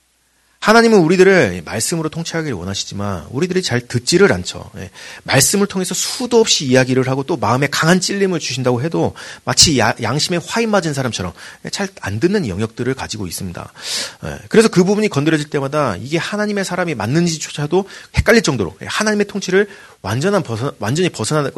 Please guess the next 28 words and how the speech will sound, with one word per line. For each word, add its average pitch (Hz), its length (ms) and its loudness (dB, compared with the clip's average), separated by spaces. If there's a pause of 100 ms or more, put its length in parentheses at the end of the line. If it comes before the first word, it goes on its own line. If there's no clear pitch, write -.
(140)
벗어나고 147 420 0
있는, 92 160 -6 (320)
예, 110 60 -8
그런 190 200 6
영역들을 147 520 2
우리들이 151 420 -4
가지고 117 540 -4
살아가고 165 420 -6
있다는 107 300 -6
겁니다. 80 480 -14 (480)
예. 76 160 -10 (440)
그래서 214 220 6
하나님께서는 226 540 6
우리 143 160 2
삶에 185 320 0
이렇게 135 200 -6
징계를 143 540 0
내리실 113 380 -4
수밖에 120 400 -10
없는 120 320 -6
거예요. 85 320 -4 (100)
예. - 140 -16 (300)
그만큼 139 280 -4
사랑하는 226 540 2
자식으로 165 480 2
보고 104 240 0
있기 104 160 -4
때문에 151 420 0